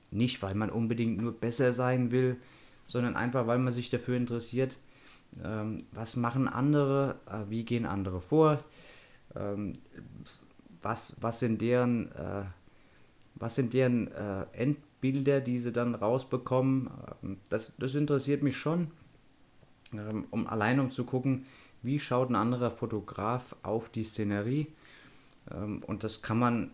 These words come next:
am Abend am Hintersee, ehrlicherweise,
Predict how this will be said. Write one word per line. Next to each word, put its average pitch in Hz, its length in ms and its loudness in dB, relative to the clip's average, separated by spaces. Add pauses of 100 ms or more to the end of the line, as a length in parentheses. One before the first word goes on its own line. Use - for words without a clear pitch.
am 107 280 -2
Abend 139 600 0
am 110 120 -2
Hintersee, 101 680 0 (840)
ehrlicherweise, 127 880 2